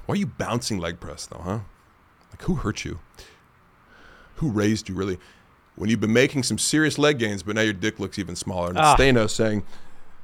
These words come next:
Speaker 1: "A small price to pay for salvation."
Speaker 2: You hate to see it, though.
Speaker 1: You hate to see it. And that's why, you know, it's a trade-off. Like, it's just, ugh, it's not fair. You know what I mean? 'Cause sometimes, like, you, you know,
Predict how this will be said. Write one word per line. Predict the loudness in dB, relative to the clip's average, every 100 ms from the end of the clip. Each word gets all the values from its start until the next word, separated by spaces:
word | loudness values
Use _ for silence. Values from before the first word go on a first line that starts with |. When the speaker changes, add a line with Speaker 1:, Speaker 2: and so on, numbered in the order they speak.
| -10
Speaker 1:
"A | -8
small | -4 -4 -4
price | -4 -4 -4
to | -6
pay | -4 -4
for | -6 -8
salvation." | -6 -6 -6 -6 -8 -8
Speaker 2:
You | -8
hate | -8
to | -10
see | -10 -8
it, | -8 -6
though. | -2
Speaker 1:
You | 2
hate | 4 2
to | 2
see | 2 4
it. | 4 2 -6 _ _ _ _ _ _ _ _ _
And | -8 -4
that's | -2 0
why, | 2 2 0 -4 -2
you | 0
know, | 2 0 0
it's | 2 2
a |
trade-off. | 4 6 8 6 6
Like, | 2 2
it's | -2
just, | -2 0
ugh, | 0 -2 -8 -14 -20 -10
it's | 2
not | 2 4
fair. | 8 8 6 0
You | 0
know |
what | 4
I |
mean? | 4 6 4 2 -10 -20 _ -6
'Cause | -2
sometimes, | 2 2 2
like, | 0 0
you, | 0
you | 0
know, | -2 -4